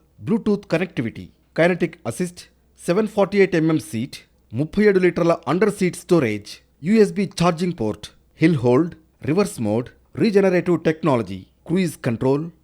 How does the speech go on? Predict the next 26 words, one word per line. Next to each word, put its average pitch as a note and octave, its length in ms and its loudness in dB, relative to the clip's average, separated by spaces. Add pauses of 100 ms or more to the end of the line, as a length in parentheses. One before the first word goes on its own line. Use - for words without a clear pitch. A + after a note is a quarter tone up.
(160)
ఈజీ F3+ 340 -2 (140)
ఛార్జర్, A#2+ 380 -4 (340)
ఈజీ F3+ 300 -2
కీ, A2+ 360 -10 (300)
ఈజీ F3+ 280 -2
ఫ్లిప్, - 400 -8 (340)
పదహారు F3 340 2
భాషలు F3 380 0
వంటి D#3 200 -2
ఫీచర్లు C#3 460 -2
ఉన్నాయి. G#2+ 280 -4 (440)
కైనెటిక్ A3+ 440 0
గ్రీన్ G#3 200 2
విడుదల F3+ 280 2 (100)
చేసిన E3+ 200 0
కొత్త F3 320 -2
ఎలక్ట్రిక్ F3+ 460 0
స్కూటర్ - 380 -4 (320)
టూ A#3 100 2
పాయింట్ G#3+ 260 2
సిక్స్ - 220 -4
కేడబ్ల్యూహెచ్ F3+ 720 4
ఎల్ఎఫ్పి E3+ 440 2
బ్యాటరీని D3+ 420 2
కలిగి A#2+ 260 -2
ఉంది. G#2 220 -6